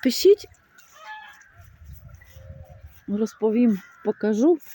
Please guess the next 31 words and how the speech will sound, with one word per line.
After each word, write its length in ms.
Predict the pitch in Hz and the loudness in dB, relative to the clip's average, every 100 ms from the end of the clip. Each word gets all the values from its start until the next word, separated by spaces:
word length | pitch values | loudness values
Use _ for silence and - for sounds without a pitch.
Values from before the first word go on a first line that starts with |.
| - - _ - | -20 -20 _ -6
Е, 300 | 190 190 185 - | -2 0 -2 -4
питали 400 | 240 277 254 247 | -2 2 2 4
в 40 | |
мене 280 | 240 233 233 | 6 6 4
за 140 | 196 | 2
гранат. 460 | 220 226 269 349 320 - - - - | 0 2 4 4 0 -6 -20 -20 -8
Я 260 | 208 226 226 | -2 0 2
зразу 440 | 247 226 208 180 _ 175 | 2 0 0 -4 _ -10
вже 200 | 185 202 | -6 -4
скільки 340 | - 202 - | -2 -2 -2
разів 220 | 190 185 - | 0 -2 -4
казала, 320 | 175 170 165 | -4 -2 0
я 240 | 175 302 | 2 2
не 160 | 302 240 | 4 2
знаю 440 | 190 190 170 156 - _ - - - - - - _ _ _ - | 2 0 0 -2 -8 _ -20 -20 -20 -20 -20 -20 _ _ _ -6
назву, 440 | 180 285 294 233 226 | 2 2 4 0 -2
тому 260 | - 220 220 | 0 2 2
що 480 | - - 196 185 165 | 0 0 2 2 0
ми 180 | 190 220 | 0 0
тоді, 300 | 185 170 196 | 0 -2 -2
коли 300 | - 185 185 | 2 2 2
починали 480 | - - 185 185 170 | 0 -4 -2 0 -2
їх 120 | - | -4
саджати, 680 | - 175 196 285 - 240 208 _ _ _ _ _ _ _ _ _ _ _ - | -6 -4 0 0 0 -2 -2 _ _ _ _ _ _ _ _ _ _ _ -6
я 160 | 180 | -2
навіть 280 | 196 190 - | 2 0 0
не 80 | 175 | -2
знала, 260 | 170 196 175 | 0 0 -2
що 160 | - | 0
їх 240 | 165 - 135 | -2 -2 -2
є 200 | 160 | 0